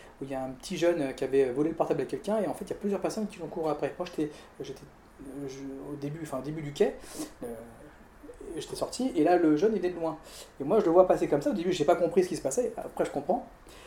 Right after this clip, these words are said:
Il se fait plaquer au, plaquer au sol, et là, en fait, il le bloque. Et il le bloque parce qu'ils ont appelé les flics, pour que les flics viennent.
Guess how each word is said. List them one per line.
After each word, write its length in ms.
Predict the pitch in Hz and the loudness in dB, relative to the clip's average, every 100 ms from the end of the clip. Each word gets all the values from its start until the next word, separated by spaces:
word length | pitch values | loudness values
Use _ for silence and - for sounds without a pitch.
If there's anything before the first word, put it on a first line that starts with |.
| - - - | -20 -14 0
Il 80 | 214 | 0
se 60 | - | 2
fait 80 | |
plaquer 260 | 202 185 160 | 4 6 6
au, 100 | 156 | 4
plaquer 280 | 165 147 147 | 2 2 4
au 80 | 143 | 6
sol, 320 | 226 269 - | 8 6 4
et 80 | 151 | 2
là, 140 | 175 233 | 6 6
en 60 | |
fait, 240 | - 247 196 | 4 0 0
il 60 | |
le 120 | 196 | 2
bloque. 360 | 196 165 - - - | 4 4 4 -6 -10
Et 40 | 139 | -8
il 100 | 127 | -2
le 80 | 123 | 4
bloque 340 | 135 262 262 | 10 10 10
parce 140 | 127 - | 0 -6
qu'ils 220 | 131 117 | -6 -6
ont 40 | |
appelé 180 | 117 208 | -2 0
les 40 | 196 | 0
flics, 220 | 202 185 | -2 -8
pour 120 | - | -8
que 80 | - | -8
les 60 | - | -8
flics 140 | 196 | -2
viennent. 240 | 170 156 | 0 0